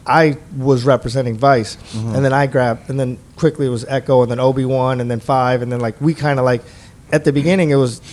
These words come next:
Speaker 1: true story, at the beginning, you had to get the votes of everybody before you. So,
Speaker 2: Right.
Speaker 1: so, like, if you were D J number five on Scam, you had to get four, three, two, and one to vote you in before you could get in.
Speaker 2: Yeah.
Speaker 1: And
Speaker 2: I, I remember that. Like,
Speaker 1: Yeah.
Speaker 2: every, like, I,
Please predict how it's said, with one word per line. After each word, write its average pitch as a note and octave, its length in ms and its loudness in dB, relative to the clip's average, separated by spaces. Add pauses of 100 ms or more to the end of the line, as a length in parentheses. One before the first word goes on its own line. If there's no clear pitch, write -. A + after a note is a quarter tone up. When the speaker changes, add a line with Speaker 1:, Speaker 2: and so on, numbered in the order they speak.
(320)
Speaker 1:
true G3 180 4
story, F3+ 340 4
at C3+ 80 2
the C3+ 80 -2
beginning, D3+ 300 0
you C3+ 120 2
had C3+ 160 2
to C3 60 0
get A#2+ 140 -2
the B2 80 0
votes C3+ 320 2
of B2 100 -4
everybody A#2 400 -2
before C3 380 -2
you. G2+ 180 -4 (760)
So, A#2 80 0
Speaker 2:
Right. A2 260 2
Speaker 1:
so, D3 220 4
like, C3+ 240 4
if B2 120 -2
you D#3+ 160 4
were C3+ 360 4 (260)
D C#3+ 140 0
J C#3 140 2
number B2+ 220 0
five C#3 560 0 (240)
on C#3+ 140 -2
Scam, E3+ 460 -2 (260)
you C3+ 80 0
had C#3+ 120 4
to C3+ 40 -2
get C3 240 -2
four, D3 320 2
three, C#3 300 -2
two, C3 280 -4
and B2 140 -4
one B2 140 -2
to A#2 80 0
vote B2 240 0
you B2 160 -2
in B2+ 100 -2
before B2 320 -2
you A#2 100 -4
could A2+ 140 -6
get A2 140 -4
in. A#2 300 -2
Speaker 2:
Yeah. G#2+ 260 2 (720)
Speaker 1:
And C#3 140 4
Speaker 2:
I, C3+ 140 4 (100)
I C#3 60 2
remember D#3 400 2
that. G#2+ 260 2
Like, G#2+ 240 2
Speaker 1:
Yeah. C3 220 0 (180)
Speaker 2:
every, C3+ 240 4
like, A#2 320 0
I, A2 140 0